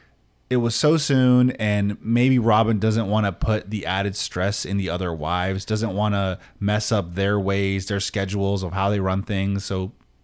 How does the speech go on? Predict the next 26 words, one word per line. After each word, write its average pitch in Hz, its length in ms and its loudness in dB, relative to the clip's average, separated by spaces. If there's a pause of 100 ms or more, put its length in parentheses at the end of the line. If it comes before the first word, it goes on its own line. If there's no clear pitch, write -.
(260)
maybe 104 280 -2
she - 120 -4
could 160 120 0
have 147 80 2
asked 113 180 2
her 127 80 0
mom 95 220 0
to 101 60 -2
come 90 180 -4
in 95 60 -2
and 127 100 0
help. 87 320 -2 (260)
That's 104 260 -2
a 180 60 0
thought 98 300 -2
process. 98 440 -2 (280)
But 175 200 2
again, 180 300 0
we 135 80 2
go 117 160 0
back 120 180 2
to - 60 -4
the 139 100 2
whole 101 220 0
ideal 113 560 0
of 107 340 -4